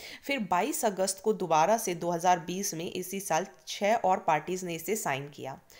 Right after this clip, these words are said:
तावान स्ट्रेट एक सौ दस मीटर, अ, वाइड चैनल है जो कि आपको चाइना के बीच में मिलेगा।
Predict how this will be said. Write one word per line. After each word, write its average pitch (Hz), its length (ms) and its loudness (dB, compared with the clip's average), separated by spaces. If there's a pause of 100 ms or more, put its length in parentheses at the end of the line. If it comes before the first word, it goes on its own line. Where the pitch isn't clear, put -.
(340)
तावान 240 520 6
स्ट्रेट - 580 0
एक 185 180 0
सौ 240 180 0
दस 196 500 0
मीटर, 196 420 0
अ, 170 180 -2
वाइड 175 440 2
चैनल 175 500 -2
है 185 340 -10 (640)
जो 190 180 0
कि 196 140 -2
आपको 175 280 6
चाइना 175 440 2
के 196 160 -2
बीच 175 300 -6
में 185 100 -2
मिलेगा। 165 480 -2